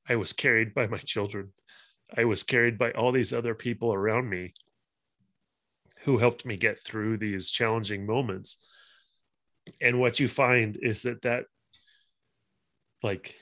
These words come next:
that practice of gratitude becomes, it, like, it shifts away from something where you say, "I want to do this during the month of November," and it becomes, "I want to live my life in this mindset."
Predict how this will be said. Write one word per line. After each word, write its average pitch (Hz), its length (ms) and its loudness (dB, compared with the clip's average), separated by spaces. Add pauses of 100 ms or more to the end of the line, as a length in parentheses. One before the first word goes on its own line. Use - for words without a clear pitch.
(1080)
that 110 420 -2 (580)
practice 127 680 0
of 110 280 -2
gratitude 120 800 -2 (1160)
becomes, 120 920 2
it, 147 260 0
like, 139 160 2
it - 120 -2
shifts 185 340 6
away 139 240 6
from 135 180 0
something 135 300 0
where 123 120 2
you 120 160 2
say, 110 260 0
"I 117 160 6
want 131 280 2
to 131 100 0
do 117 220 2
this - 420 2 (100)
during 123 260 4
the 117 60 2
month 113 200 0
of 107 140 -2
November," 107 600 -2 (480)
and 120 160 4
it - 120 -4 (180)
becomes, 120 560 0
"I 131 200 4
want 120 300 2 (100)
to 120 180 -2
live 117 320 0
my 107 200 0
life 101 400 -2
in 117 200 -4
this 107 220 -2
mindset." 104 400 -4